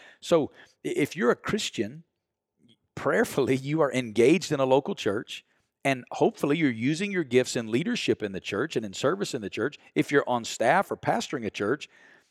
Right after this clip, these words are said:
what if every person began to ask this question, "Who did I help this weekend in our gathering to take the next step in getting connected in our fellowship?" And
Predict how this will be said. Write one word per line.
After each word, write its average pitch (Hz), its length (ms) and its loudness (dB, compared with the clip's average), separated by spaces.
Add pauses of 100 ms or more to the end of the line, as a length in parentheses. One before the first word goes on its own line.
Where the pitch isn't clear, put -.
(140)
what 175 220 2
if - 180 2 (140)
every 202 420 2
person 135 520 -4
began 123 280 -4
to 113 180 -2
ask 123 280 2
this 127 180 -2
question, 113 560 -4 (360)
"Who 233 200 4
did 220 160 4
I 165 180 4
help 123 440 0
this 151 260 4
weekend 117 640 -4
in 110 140 -2
our 147 200 4
gathering 107 580 -2
to 139 140 -2
take - 360 0
the 107 100 0
next 127 540 -2
step 110 420 0
in 123 180 -6
getting 131 300 -2
connected 110 500 -2
in 104 140 -8
our 98 100 -6
fellowship?" 92 600 -10 (460)
And 135 180 -2